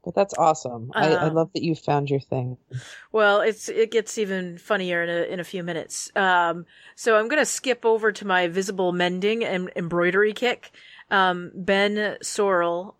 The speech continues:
Speaker 2: on Instagram. He's also been in the pencil group. I think he's still in the pencil group. Um, anyway, he was posting all of the shibori stuff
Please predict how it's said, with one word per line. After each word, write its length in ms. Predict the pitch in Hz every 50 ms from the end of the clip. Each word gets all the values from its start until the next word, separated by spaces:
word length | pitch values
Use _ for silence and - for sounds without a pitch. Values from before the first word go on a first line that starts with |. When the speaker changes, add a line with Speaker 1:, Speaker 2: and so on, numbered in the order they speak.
| - _
Speaker 2:
on 280 | - 180 185 180 175 - -
Instagram. 600 | - 202 196 190 - 208 180 175 170 165 165 165
He's 240 | - 269 311 294 -
also 420 | 269 262 262 269 - 294 247 226
been 380 | 196 175 190 190 190 190 190 185
in 440 | 190 - - 190 185 185 180 180 175
the 60 | 170
pencil 380 | - - 202 190 190 - 208 190
group. 280 | 180 190 180 180 170 190
I 60 | 196
think 160 | - 277 254
he's 120 | 220 180
still 240 | - - - 180 160
in 220 | - 160 170 170 180
the 80 | 185
pencil 320 | 185 190 185 180 - 190 175
group. 320 | 185 180 180 180 - _ _ - - - - - - - - - _
Um, 580 | - 202 202 196 196 180 175 170 160 160 160 _ _ _ _ _ _ _ _ _ _ _ _ _ - -
anyway, 160 | 285 254 220
he 80 | 190 190
was 140 | 220 202 -
posting 440 | - 220 254 254 - - 226 202 185
all 320 | - - - 190 208 202
of 180 | 202 196 180 170
the 80 | 175 170
shibori 680 | - - - - 170 160 180 185 185 185 185 185 175
stuff 640 | - - - 185 175 175 170 165 - - - _